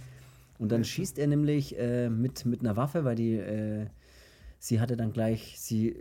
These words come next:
Speaker 1: sie realisierte gleich, „Okay, scheiße, jetzt hier geht was los“, und holt dann gleich ihre Knarre.
Speaker 2: Nee, nee, jetzt, jetzt springst du ein bisschen zu arg vor, weil, ähm,
Speaker 1: Ja, ich
Speaker 2: erstmal
Speaker 1: will das Ganze ein
Speaker 2: so
Speaker 1: bisschen beschleunigen. <laughs>
Speaker 2: Also, Michael Myers ist ja dann auf dem Campus, weil der, der, der L A Cool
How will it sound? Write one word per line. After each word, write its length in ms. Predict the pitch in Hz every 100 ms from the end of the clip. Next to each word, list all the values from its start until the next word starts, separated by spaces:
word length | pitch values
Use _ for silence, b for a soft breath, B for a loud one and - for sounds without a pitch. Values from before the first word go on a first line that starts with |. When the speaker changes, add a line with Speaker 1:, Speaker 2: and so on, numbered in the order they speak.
| 113
Speaker 1:
sie 220 | 113 127
realisierte 480 | 117 123 120 107 139
gleich, 220 | 135 123
„Okay, 300 | 107 - 113
scheiße, 400 | 98 98 98 95 90
jetzt 340 | 101 101 -
hier 100 | -
geht 180 | 110 110
was 120 | 104 -
los“, 300 | 110 147 -
und 220 | - -
holt 180 | 117 113
dann 120 | 107
gleich 200 | 107 104
ihre 140 | 110 98
Knarre. 440 | - 107 127 151 -
Speaker 2:
Nee, 100 | 139
nee, 140 | 139
jetzt, 180 | 147 143
jetzt 360 | 143 143 147 143
springst 280 | 160 160
du 40 | 151
ein 20 |
bisschen 220 | 147 143
zu 140 | 143 131
arg 200 | 143 147
vor, 220 | 139 127
weil, 200 | 131 131 -
ähm, 140 | 135 127
Speaker 1:
Ja, 60 |
ich 60 | 123
Speaker 2:
erstmal 360 | 139 107 104 104
Speaker 1:
will 80 |
das 120 | 107 -
Ganze 200 | 107 110
ein 20 |
Speaker 2:
so 100 | 107
Speaker 1:
bisschen 20 |
beschleunigen. 540 | 104 101 104 117 113 107
<laughs> 60 | 151 170 170 131 - 151 135 - - - - B B B B
Speaker 2:
Also, 260 | 147 143 147 156 156 175 180 185 - - - 226 185
Michael 280 | 170 175
Myers 320 | 165 156 170 170
ist 140 | 170
ja 80 | 160
dann 160 | 151
auf 120 | 156 147
dem 160 | 143
Campus, 560 | - 160 175 170 160 -
weil 340 | 143 143 139
der, 200 | 139 131
der, 760 | 131 127 131 127 127 127 - 131
der 60 | 143
L 120 | 139
A 40 | 135 135
Cool 100 | 170